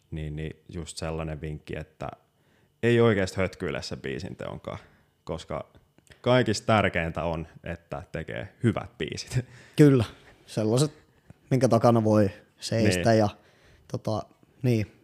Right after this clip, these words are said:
Speaker 2: Eihän tässä maailmassa oo muutenkaan kiire mihinkään, että,
Speaker 1: Niin, se just.
Speaker 2: tota,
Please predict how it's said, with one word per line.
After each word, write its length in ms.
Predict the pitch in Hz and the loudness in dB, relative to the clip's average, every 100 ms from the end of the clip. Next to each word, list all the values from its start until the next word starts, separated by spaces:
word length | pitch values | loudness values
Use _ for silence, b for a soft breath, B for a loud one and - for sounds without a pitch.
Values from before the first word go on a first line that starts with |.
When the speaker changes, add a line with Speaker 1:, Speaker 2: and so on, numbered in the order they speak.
| - | -2
Speaker 2:
Eihän 180 | 117 135 | 2 4
tässä 220 | 139 147 | 2 4
maailmassa 480 | 131 120 113 - 113 | 4 4 4 0 0
oo 260 | 104 110 - | -2 -4 -4
muutenkaan 440 | 117 113 110 104 | 0 2 2 0
kiire 240 | - 120 110 | 0 0 0
mihinkään, 580 | 104 104 104 104 - - | 0 0 -2 -6 -8 -8
että, 220 | - 95 | -2 0
Speaker 1:
Niin, 240 | 92 90 | 0 -2
se 120 | 95 87 | -2 -4
just. 180 | 87 101 | -4 -6
Speaker 2:
tota, 160 | 101 | -8